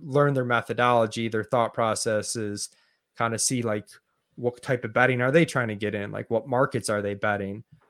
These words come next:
Um, that's, that's what I'd say. And then, like, if you want something, like, speci-, like, a little bit more specifically actionable, you know, we, we talked this whole show about props, but, like,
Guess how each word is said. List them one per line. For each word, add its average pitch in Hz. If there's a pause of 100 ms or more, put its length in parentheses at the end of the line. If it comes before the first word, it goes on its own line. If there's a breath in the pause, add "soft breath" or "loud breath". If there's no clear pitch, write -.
(100)
Um, 98 (720)
that's, 117
that's -
what 113
I'd -
say. 123
And 160
then, 185
like, 170
if 135
you 180
want 202
something, 165
like, 123
speci-, -
like, 123
a -
little 135
bit 123
more 117
specifically 113
actionable, 135 (140)
you 110
know, 98
we, 101
we 113
talked -
this 107
whole 113
show -
about 95
props, -
but, -
like, 101